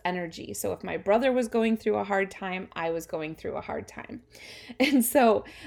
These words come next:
this manifested itself in ways that I really just felt run down. I felt really tired, and I often did not tell people no. Another way that you can know if maybe you're not setting boundaries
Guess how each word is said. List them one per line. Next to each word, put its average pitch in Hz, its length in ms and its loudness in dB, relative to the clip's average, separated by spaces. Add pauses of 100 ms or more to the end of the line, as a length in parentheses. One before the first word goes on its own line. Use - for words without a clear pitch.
(100)
this 254 220 2
manifested 233 800 2
itself 185 800 0
in 202 220 0
ways 185 440 0
that 165 520 0
I 185 80 2
really 220 440 4
just 262 300 -6
felt 175 340 2
run 175 680 -2
down. 151 560 -6 (800)
I 202 80 0
felt 185 360 -2
really 240 280 0
tired, 262 760 2
and 220 160 0
I 202 180 -4
often 277 680 -4
did 226 180 0
not 190 400 -2
tell 202 280 -4
people 196 360 -6
no. 175 600 -8 (720)
Another 233 400 6
way 359 160 2
that 262 160 -2
you 220 240 2
can 220 320 0
know 175 440 4
if 202 200 -2
maybe 196 300 -4
you're 190 180 -2
not 175 320 -6
setting 190 360 -2
boundaries 220 800 -4